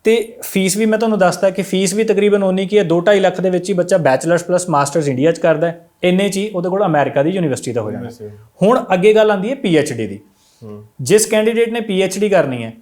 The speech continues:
Speaker 1: ਇੰਡੀਆ ਦੇ ਵਿੱਚ ਉਹਨੂੰ ਰਿਕੁਆਇਰਮੈਂਟ ਹੈ ਕਿ ਉਹਨੇ ਯੂ ਜੀ ਸੀ ਪਹਿਲਾਂ ਨੈਟ, ਯੂ ਜੀ ਸੀ ਨੈਟ ਦਾ ਐਗਜ਼ਾਮ ਕਲੀਅਰ ਕਰਨਾ ਹੈ,
Speaker 2: ਕਲੀਅਰ ਕਰਨਾ ਹੈ।
Speaker 1: ਫਿਰ, ਫਿਰ ਉਹ ਪੀ ਐਚ ਡੀ ਲਈ ਜਾਊਗਾ।
Speaker 2: ਹੂੰ।
Speaker 1: ਅਮਰੀਕਾ ਦੀ ਯੂਨੀਵਰਸਿਟੀ ਤੋਂ ਉਹਨੇ ਕਰਨੀ ਹੈ, ਉਹਨੂੰ ਯੂ ਜੀ ਸੀ ਤੇ ਨੈਟ ਦੀ ਰਿਕੁਆਇਰਮੈਂਟ ਨਹੀਂ ਹੈ।
Speaker 2: ਹੂੰ।
Speaker 1: ਡਾਇਰੈਕਟਲੀ ਉਹਨੂੰ ਐਡਮਿਸ਼ਨ ਮਿਲ ਜਾਣੀ ਹੈ। ਫਿਰ ਸਾਡੇ ਕੋਲ ਕੁਛ ਪਾਰਟਿਕੂਲਰ ਇੱਦਾਂ ਦੇ ਆਪਸ਼ਨ ਹੈ ਜਿਹੜੇ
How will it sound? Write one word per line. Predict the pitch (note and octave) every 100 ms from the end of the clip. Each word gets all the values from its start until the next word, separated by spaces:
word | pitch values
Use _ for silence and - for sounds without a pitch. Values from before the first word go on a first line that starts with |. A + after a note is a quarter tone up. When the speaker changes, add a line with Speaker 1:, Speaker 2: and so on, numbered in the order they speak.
| _ _ -
Speaker 1:
ਇੰਡੀਆ | F#3+ G#3+ A#3+
ਦੇ | A#3
ਵਿੱਚ | A3+ A3+
ਉਹਨੂੰ | A3+
ਰਿਕੁਆਇਰਮੈਂਟ | G#3+ F3+ E3+ F#3+ G3 F#3+
ਹੈ | F#3+
ਕਿ | G3+
ਉਹਨੇ | G3+
ਯੂ | F3+ D#3+
ਜੀ | F3
ਸੀ | F#3+
ਪਹਿਲਾਂ | F#3 F#3
ਨੈਟ, | E3 D#3
ਯੂ | D3 D#3+
ਜੀ | D#3+
ਸੀ | E3+
ਨੈਟ | E3 D3
ਦਾ | E3+
ਐਗਜ਼ਾਮ | F3 E3+ E3+
ਕਲੀਅਰ | F3 F#3
ਕਰਨਾ | F3+ D3+ D3+
ਹੈ, |
Speaker 2:
ਕਲੀਅਰ | A#2 A2+
ਕਰਨਾ | G#2+
ਹੈ। |
Speaker 1:
ਫਿਰ, | G#2+ F3+ F3+
ਫਿਰ | F3 F3
ਉਹ | F3+
ਪੀ | F3
ਐਚ | E3+ E3+
ਡੀ | E3
ਲਈ | E3
ਜਾਊਗਾ। | D3+ C#3+ C#3+
Speaker 2:
ਹੂੰ। | - - _ _ -
Speaker 1:
ਅਮਰੀਕਾ | E3 E3 G#3
ਦੀ | G#3+
ਯੂਨੀਵਰਸਿਟੀ | G#3+ G#3 G3+ A3
ਤੋਂ | G3+
ਉਹਨੇ | G#3+
ਕਰਨੀ | G#3 E3 F3
ਹੈ, | F3+
ਉਹਨੂੰ | F#3+ G3
ਯੂ | D#3 D3+
ਜੀ | E3
ਸੀ | F3+
ਤੇ | F#3
ਨੈਟ | D#3 C3
ਦੀ | E3
ਰਿਕੁਆਇਰਮੈਂਟ | D3+ C#3 C#3 D#3 C3+
ਨਹੀਂ | G2+
ਹੈ। | - _ _ _ -
Speaker 2:
ਹੂੰ। | A#2+ G#2+ A#2+
Speaker 1:
ਡਾਇਰੈਕਟਲੀ | D3 D#3 D3+ F#3
ਉਹਨੂੰ | F#3 G3
ਐਡਮਿਸ਼ਨ | F3+ E3 F#3+
ਮਿਲ | F3+ D3
ਜਾਣੀ | C#3+ C3+
ਹੈ। | C3+ _ _ _
ਫਿਰ | - G#3+
ਸਾਡੇ | - F#3 G#3
ਕੋਲ | A3+
ਕੁਛ | A#3 A3+ - -
ਪਾਰਟਿਕੂਲਰ | F#3+ F3+ G3+ G#3+
ਇੱਦਾਂ | G#3 F3
ਦੇ | F#3+
ਆਪਸ਼ਨ | F#3+ F3+ G3
ਹੈ | G3+
ਜਿਹੜੇ | G3 A3 A3 C#3+